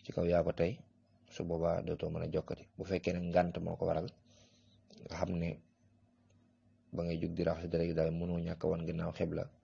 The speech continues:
kon su boobaa nag moom du tee da nga mën a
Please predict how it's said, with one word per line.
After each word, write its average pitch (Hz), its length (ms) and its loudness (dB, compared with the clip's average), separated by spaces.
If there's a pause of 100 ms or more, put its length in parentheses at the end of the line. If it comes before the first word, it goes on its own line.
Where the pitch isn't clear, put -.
(1120)
kon 82 200 -4
su - 120 -6
boobaa 78 340 2
nag 80 140 -2
moom 80 220 -4 (1300)
du 85 100 0
tee 82 160 0
da 80 80 -4
nga 80 120 -4
mën 80 180 -4
a 80 40 -4